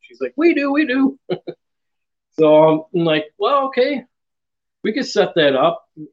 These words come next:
And so it's kinda like a last minute thing. We all went up to Gasport, New York. It was, it was an eight-hour trip, but, um, the activity there was quite intense.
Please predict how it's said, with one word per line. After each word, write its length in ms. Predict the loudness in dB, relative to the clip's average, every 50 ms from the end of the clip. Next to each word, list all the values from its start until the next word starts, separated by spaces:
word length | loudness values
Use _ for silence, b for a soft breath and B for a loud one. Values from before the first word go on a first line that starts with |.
| _
And 180 | -6 -4 -4 -2
so 200 | -2 0 0 0
it's 80 | 0 -2
kinda 200 | -4 -4 -2 0 0
like 140 | -2 -2 0
a 40 |
last 220 | 0 0 0 0 -2
minute 220 | -4 -4 -6 -4 -4
thing. 280 | -4 -2 -2 -2 -2 0
We 100 | 2 2
all 160 | 2 2 2
went 160 | 0 0 0
up 180 | 0 -2 -4 -4
to 320 | -4 -2 0 0 -2 -4 -6 _ _ _ _ _ _ _ _ -2
Gasport, 440 | 0 0 0 0 -2 -4 -4 -2 -2
New 80 | -2 0
York. 360 | 0 0 0 -2 -4 -2 -2
It 80 | -2 -2
was, 320 | -2 -4 -6 -12 -20 _ _ _ _ _ _ _ _ _ _ _ -2
it 40 | -2
was 100 | -2 -2
an 60 | -2 0
eight-hour 500 | 2 2 4 4 4 2 2 2 0 -2
trip, 540 | -6 -6 -2 0 2 2 0 -2 -4 -8 _ -6
but, 260 | -4 -4 -4 -6 -8 -8 -6
um, 440 | -6 -4 -4 -6 -6 -10 -12 -16 _ _ _ _ _ _ _ _ _ _ _ _ _ _ _ _ _ _ _ _ _ _ _ _ _ _ _ _ _
the 120 | 0 0
activity 460 | 0 0 -2 -4 -6 -6 -4 -6 -6 -2
there 260 | 2 2 4 4 4
was 140 | 2 0 -4
quite 480 | -8 _ _ -2 2 2 2 2 0 -4
intense. 720 | -12 -12 -10 -10 -10 -10 -10 -14 _ -20 -20 -20 -20 -20